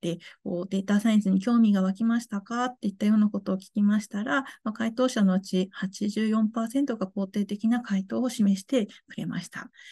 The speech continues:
やっぱ感想に多かったのが、あの、「演習がすごく楽しかった」とか、「演習が心に残った」って書いてあった学生が多かったです。あとは結構統計検定にもチャレンジしてみたいっていったような、こう、勉強の意欲を示していった学生も、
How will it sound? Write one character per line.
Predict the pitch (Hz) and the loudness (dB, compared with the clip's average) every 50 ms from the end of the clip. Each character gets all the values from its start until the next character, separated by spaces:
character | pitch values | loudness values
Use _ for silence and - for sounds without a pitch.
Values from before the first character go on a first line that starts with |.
| - - _ _ | -20 -20 _ _
や | - 254 | -8 -8
っ | 240 | -8
ぱ | - 233 | -8 -6
感 | 233 - 254 254 262 | -2 2 2 4 4
想 | 262 285 277 | 4 2 2
に | 277 285 269 | 2 2 0
多 | 285 294 | 0 -2
か | - 262 | -4 -8
っ | 208 - | -8 -4
た | - 196 | -2 -2
の | 185 185 | -2 0
が、 | 190 208 214 202 190 | 0 2 2 2 2
あ | 180 | 2
の、 | 180 185 185 196 | 0 0 2 2
「演 | 220 233 | 2 2
習 | 233 240 247 | 0 0 -2
が | 247 247 | -4 -4
す | 240 247 | -6 -6
ご | 233 233 | -6 -4
く | 214 196 | -4 -4
楽 | 190 - 196 202 202 | -2 0 0 0 0
し | - | 0
か | - - 175 | -4 -10 -10
っ | |
た」 | - - - | -10 -12 -12
と | - 170 | -12 -8
か、 | - 214 202 190 185 | -4 -2 -2 0 2
「演 | 196 208 220 214 | 4 4 4 4
習 | 220 233 | 2 -2
が | 226 220 220 | -4 -6 -6
心 | - _ _ - 233 254 262 | -8 _ _ -6 -2 2 2
に | 240 | 2
残 | 226 214 226 233 233 | 2 0 -2 -6 -10
っ | - _ | -8 _
た」 | - 262 277 269 | -4 -4 -4 -4
っ | |
て | - 208 190 190 - _ - - | -4 -6 -6 -6 -10 _ -14 -8
書 | - 226 | -6 -6
い | 208 208 | -4 -4
て | - | -4
あ | 180 | -6
っ | 180 - | -4 -4
た | - 269 | -2 -2
学 | 262 226 208 208 - | 0 0 -2 -4 -6
生 | - - 202 202 208 | -4 -2 -2 0 0
が | 262 269 247 - | 2 0 2 2
多 | - 202 | 0 0
か | 190 - 180 | -2 -4 -8
っ | - | -12
た | - 151 | -12 -12
で | - 170 160 | -12 -14 -14
す。 | - - - _ _ - - - - - - _ - | -14 -16 -18 _ _ -20 -20 -20 -18 -20 -18 _ -16
あ | 262 | -8
と | - 254 226 | -4 -2 0
は | 202 196 185 | 0 0 -2
結 | - 208 208 | -4 -6 -6
構 | - 180 | -6 -6
統 | 190 190 226 233 | -2 -2 -2 0
計 | 233 - 254 254 | 2 2 2 4
検 | 247 269 269 247 247 | 4 4 4 4 4
定 | 214 208 202 | 2 2 2
に | 202 190 | 2 2
も | 185 180 | 2 2
チ | 190 - | 0 0
ャ | 202 202 | 2 2
レ | 226 | 4
ン | 226 | 4
ジ | 214 208 | 2 2
し | 190 - | -2 -4
て | - - | -2 0
み | 202 202 202 208 | 2 2 2 0
た | - 214 | -2 -4
い | 208 208 | -6 -4
っ | |
て | 208 202 | -6 -10
い | 208 | -14
っ | |
た | - - - | -10 -8 -6
よ | 185 190 196 | -6 -4 -4
う | |
な、 | 190 196 196 | -4 -6 -6
こ | - 196 202 202 - - | -6 -6 -6 -6 -6 -10
う、 | _ _ _ _ | _ _ _ _
勉 | 214 214 220 214 | 2 2 4 4
強 | 220 220 | 4 4
の | 220 226 | 4 6
意 | 233 254 | 6 4
欲 | 254 233 240 - 185 185 | 4 2 0 -2 -2 -2
を | 185 - - - - - - - _ - | -2 -2 -6 -12 -16 -16 -18 -18 _ -6
示 | - 226 220 214 214 | -2 0 0 0 0
し | |
て | - 202 | 0 -2
い | 185 | -2
っ | |
た | 190 - 196 190 | 0 -2 -2 -2
学 | 190 185 185 - | -2 -6 -10 -8
生 | - - 190 190 | -4 -2 0 2
も、 | 202 247 311 311 277 233 - - | 2 2 4 4 4 2 2 -2